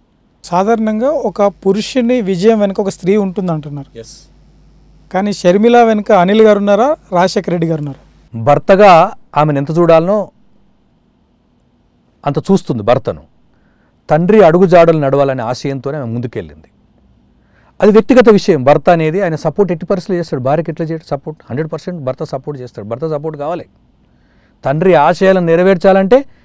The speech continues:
Speaker 2: తల్లిదండ్రి యొక్క ఆశయాలు నెరవేర్చాలంటే భర్త సహకారం అవసరం ఆమెకు. అది అవసరమే. భర్త సహకారం కంప్లీట్ ఉన్నది. తండ్రి ఆశయాలు నెరవేర్చాలి,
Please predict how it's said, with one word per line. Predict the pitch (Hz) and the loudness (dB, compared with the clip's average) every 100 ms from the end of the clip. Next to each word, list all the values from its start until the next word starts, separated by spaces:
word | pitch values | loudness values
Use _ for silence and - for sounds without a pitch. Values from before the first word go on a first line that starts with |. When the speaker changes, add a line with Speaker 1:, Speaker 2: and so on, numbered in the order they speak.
| _ _ _ - | _ _ _ 0
Speaker 2:
తల్లిదండ్రి | 175 202 202 185 180 175 | 4 6 6 4 2 0
యొక్క | 160 170 139 113 _ - | 0 -2 -2 -6 _ -8
ఆశయాలు | 117 147 175 170 | -4 0 2 2
నెరవేర్చాలంటే | 156 156 156 - 139 117 117 220 - _ _ - | 2 2 2 0 -4 -4 -6 -8 -10 _ _ -10
భర్త | 110 147 196 | -4 -2 -2
సహకారం | - 165 165 156 113 | 0 -2 -2 -8 -10
అవసరం | 107 101 | -14 -18
ఆమెకు. | 87 76 _ _ _ _ _ _ _ _ _ _ _ _ _ _ _ _ - | -20 _ _ _ _ _ _ _ _ _ _ _ _ _ _ _ _ _ -10
అది | 120 131 | -6 -4
అవసరమే. | 123 151 208 196 - _ _ _ | -4 -2 -2 -2 -8 _ _ _
భర్త | 117 127 | -8 -6
సహకారం | 170 156 165 190 190 | -4 -2 -2 -2 -2
కంప్లీట్ | 160 165 214 196 | -2 -2 -2 0
ఉన్నది. | 202 214 269 _ _ _ _ _ _ - | -2 -2 -6 _ _ _ _ _ _ -4
తండ్రి | 151 196 214 | 0 4 6
ఆశయాలు | 185 180 180 | 4 2 0
నెరవేర్చాలి, | 160 160 165 156 147 135 135 | 2 2 2 0 -4 -4 -10